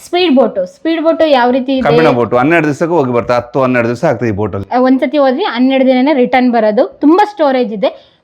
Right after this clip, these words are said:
Speaker 1: ಮ್ಯಾಕ್ಸಿಮಮ್ ಅಂತ ಹೇಳಿದ್ರೆ ಎಷ್ಟು ಕ್ವಿಂಟಲ್ ಸ್ಟೋರ್ ಮಾಡ್ಬೋದು?
Speaker 2: ಫಿಫ್ಟಿ ತೌಸಂಡ್ ತನಕ.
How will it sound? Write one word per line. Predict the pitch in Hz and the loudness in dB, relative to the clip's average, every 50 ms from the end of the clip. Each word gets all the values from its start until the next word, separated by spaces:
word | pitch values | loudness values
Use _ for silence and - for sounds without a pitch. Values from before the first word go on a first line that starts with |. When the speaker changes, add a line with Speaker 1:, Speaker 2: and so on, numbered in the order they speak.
| - 262 | -4 -4
Speaker 1:
ಮ್ಯಾಕ್ಸಿಮಮ್ | 277 269 277 277 262 277 320 302 359 370 370 349 349 | -2 -2 -2 -2 -2 0 0 0 0 0 0 0 0
ಅಂತ | 339 330 | -2 0
ಹೇಳಿದ್ರೆ | 349 339 320 330 320 302 | 0 0 0 0 0 0
ಎಷ್ಟು | 277 285 - 370 - - - _ _ _ | -2 -2 -4 -6 -6 -6 -10 _ _ _
ಕ್ವಿಂಟಲ್ | - 330 339 339 320 359 339 302 269 262 254 240 | -2 0 2 2 2 2 0 0 0 -2 -2 -4
ಸ್ಟೋರ್ | 247 - 269 247 233 | -4 -2 -2 -2 -2
ಮಾಡ್ಬೋದು? | 226 233 220 214 208 214 202 208 208 - _ _ _ | -2 -4 -6 -6 -6 -6 -6 -8 -10 -14 _ _ _
Speaker 2:
ಫಿಫ್ಟಿ | - 202 185 - - 190 | -6 -6 -4 -2 -4 -2
ತೌಸಂಡ್ | 190 160 120 113 110 117 107 101 95 | 0 0 -2 0 -2 -2 -4 -4 -4
ತನಕ. | 95 98 92 - 87 | -6 -10 -12 -16 -18